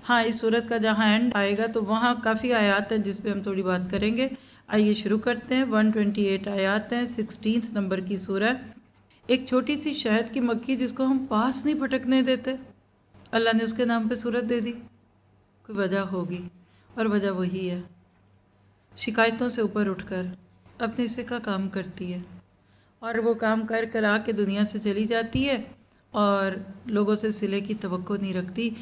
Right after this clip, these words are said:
अल्लाह मुझे भी शहद की मक्खी बना दे और आपको भी। बिस्मिल्लाहिर्रहमानिर्रहीम। अता अमरुल्लाहि फला तस्ताजिलू।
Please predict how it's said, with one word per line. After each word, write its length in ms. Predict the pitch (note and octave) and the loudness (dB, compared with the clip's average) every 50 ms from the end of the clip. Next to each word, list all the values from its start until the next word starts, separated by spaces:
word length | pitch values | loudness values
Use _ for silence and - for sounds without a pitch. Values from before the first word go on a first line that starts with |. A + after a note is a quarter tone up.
| - - - - - | -14 -16 -12 -6 0
अल्लाह 200 | G#3 G#3+ A3 A3 | 2 4 4 6
मुझे 340 | G#3 G#3 G3+ F#3 F#3+ A3 A3+ | 4 4 4 4 2 2 2
भी 140 | G#3+ A#3+ A3 | 2 0 -2
शहद 360 | A3+ A3 G3+ F#3 G#3 G#3 G#3 | -2 -2 -2 0 -2 -2 -2
की 120 | - A3 | -4 -4
मक्खी 300 | G#3+ G3 F#3+ - - G3+ | -4 -4 -6 -6 -6 -4
बना 300 | F3+ F#3 F#3 F3+ F3+ F3 | -4 -2 -2 -2 -2 -2
दे 200 | E3 F3 F3+ F3+ F3+ - - - - - - - - - - A3+ | -4 -4 -6 -6 -8 -10 -14 -16 -18 -18 -20 -20 -20 -16 -10 -6
और 80 | F#3+ | -4
आपको 320 | F#3+ F3+ F3+ F3 - - G3+ | -4 -4 -4 -6 -6 -8 -10
भी। 160 | F3 F3 F3 F3+ F3 - - - _ _ _ _ _ _ _ - _ - | -10 -10 -12 -12 -14 -16 -18 -20 _ _ _ _ _ _ _ -20 _ -12
बिस्मिल्लाहिर्रहमानिर्रहीम। 2000 | - A3 A#3 A3+ - A#3 A3 G#3 G#3 G3+ G3+ G#3 A3 G#3+ G#3 A#3 G3+ F#3 G#3 G#3+ G#3+ G#3+ G#3+ G3+ G3+ G3+ G3 G3 G3+ F#3+ F3+ F#3 F#3+ G#3+ A3 A3 A#3 G#3 G3 F#3 F3+ F3+ - - - - - - | -6 -6 -6 -4 -2 2 2 4 4 6 6 6 6 4 2 0 0 2 0 0 0 2 2 2 2 2 0 0 0 0 0 0 0 2 2 2 2 0 0 0 -2 -4 -6 -8 -12 -8 -2 -2
अता 320 | C4+ C#4 C4+ C4+ B3 A#3+ | -2 0 2 2 4 4
अमरुल्लाहि 720 | A#3+ A#3 A3+ G#3+ A3 A3 G#3+ G#3 G3 F#3+ G#3 A3 G#3+ B3 B3 | 4 2 2 4 4 4 4 4 4 4 2 2 0 -2 -4
फला 360 | G#3+ B3 B3+ B3 A#3+ A#3+ A3+ | -2 -2 -2 0 0 0 0
तस्ताजिलू। 1080 | A3+ A#3 A3 A3 - - A3 G3+ G3 F#3 F3 - G3 A#3+ B3 A#3+ A3+ G#3 F#3 F3+ | 0 0 -2 -2 -2 0 0 2 2 0 0 -2 -2 -2 0 0 0 0 0 0